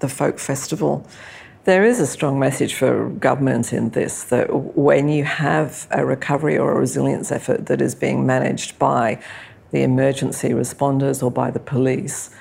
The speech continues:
you are going to inevitably be working in a framework where, uh, they are thinking about command and control, where they're thinking about evacuation, where communities, where individuals, where people are actually a liability that have to be cleared out of an area,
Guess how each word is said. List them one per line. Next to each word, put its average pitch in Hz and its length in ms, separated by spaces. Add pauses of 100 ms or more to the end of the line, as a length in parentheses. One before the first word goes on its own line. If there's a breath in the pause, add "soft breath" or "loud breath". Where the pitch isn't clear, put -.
(400 loud breath)
you 143 160
are 143 420 (240)
going 135 320
to - 600 (340)
inevitably 175 840
be 135 180
working 139 440
in 143 100
a 131 40
framework 139 840
where, 135 520 (500 loud breath)
uh, 139 160
they 135 160
are 143 100
thinking 139 460
about 131 680 (120)
command 143 360
and 156 80
control, 160 640 (380 loud breath)
where 135 180
they're 135 160
thinking 143 400
about 135 400
evacuation, 143 920
where 135 460 (460 loud breath)
communities, 147 680
where 135 180
individuals, 139 560
where 147 120
people 143 400
are 139 100
actually 139 340
a 131 60
liability 139 720
that - 160
have - 160
to - 80
be - 100
cleared 196 580
out 147 260
of 139 80
an 131 100
area, 131 480